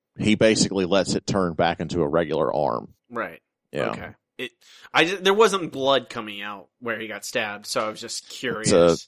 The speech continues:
Speaker 1: a, yeah, that's a good observation. So, I, I don't know.
Speaker 2: <laughs> Yeah, I, yes, exactly. <laughs> Like, uh, uh,
Speaker 1: It goes clear through. He got him in the poof of his shirt. That's what that is.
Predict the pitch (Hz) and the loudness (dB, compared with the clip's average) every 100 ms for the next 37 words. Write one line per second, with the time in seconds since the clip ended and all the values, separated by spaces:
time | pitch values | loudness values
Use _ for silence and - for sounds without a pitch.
0 | _ 101 101 95 - 98 95 90 87 85 | _ 2 4 4 2 2 4 6 6 4
1 | 92 73 76 78 - 73 71 - - - | -4 0 0 0 -2 -6 -8 -14 -8 2
2 | 82 85 82 - _ _ _ _ - 76 | 6 6 4 0 _ _ _ _ -2 0
3 | 95 - 104 127 113 135 101 76 71 - | 2 2 2 2 0 0 0 -2 -8 -20
4 | _ - _ _ - _ _ _ - 107 | _ -20 _ _ -20 _ _ _ -14 -8
5 | 110 117 135 - - - _ - _ - | -8 -6 -8 -8 -14 -20 _ -20 _ -20
6 | - - - - - - - 139 - _ | -20 -20 -20 -20 -18 -16 -16 -16 -18 _
7 | - 113 113 127 143 214 196 202 196 - | -20 -18 -14 -10 -8 -6 -4 -6 -8 -14
8 | _ - - - - 131 139 139 127 - | _ -20 -20 -20 -2 4 4 4 2 -4
9 | _ _ _ _ - 85 107 92 - - | _ _ _ _ -6 4 4 4 -2 0
10 | 95 107 120 - 127 107 92 92 - _ | 4 6 6 2 4 6 6 4 -4 _
11 | 139 214 233 156 110 - 127 123 - 82 | 4 6 8 6 2 0 2 0 -2 -10
12 | 82 - - 80 76 - 87 - 76 - | -12 -12 -8 -6 -8 -6 -6 -6 -12 -12
13 | 67 65 69 73 87 | -10 -10 -8 -8 -8